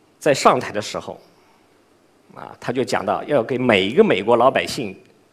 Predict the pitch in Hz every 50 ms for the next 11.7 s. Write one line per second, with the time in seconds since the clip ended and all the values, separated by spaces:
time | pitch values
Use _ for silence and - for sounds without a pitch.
0 | _ _ _ _ - - 214 180 123 107 95 - - 107 107 - - 185 131 104
1 | - 120 - 127 113 123 117 113 95 76 80 82 78 - - 220 190 135 - -
2 | - - - - - - - 180 185 269 262 214 160 151 170 156 - - 113 123
3 | - - 101 107 139 - - - - - - - - 123 - 175 175 170 - 110
4 | 107 - - 92 98 135 147 117 87 82 - _ _ _ _ _ _ _ _ _
5 | _ _ _ _ _ _ _ _ _ - - _ _ _ - - 87 - 120 107
6 | 104 95 - 90 90 92 90 80 - _ _ _ _ _ _ _ _ - - _
7 | _ _ _ _ _ _ _ _ _ _ _ _ _ _ _ _ _ _ - -
8 | 220 170 - - 160 143 151 - - - 285 214 156 123 - 107 95 98 101 92
9 | 90 87 - - - 85 90 135 220 262 - - 214 175 175 160 - 196 151 110
10 | 95 92 85 90 95 107 - 196 196 196 135 117 107 - 104 110 104 82 82 123
11 | - 127 110 123 123 - - - 123 - - 80 76 85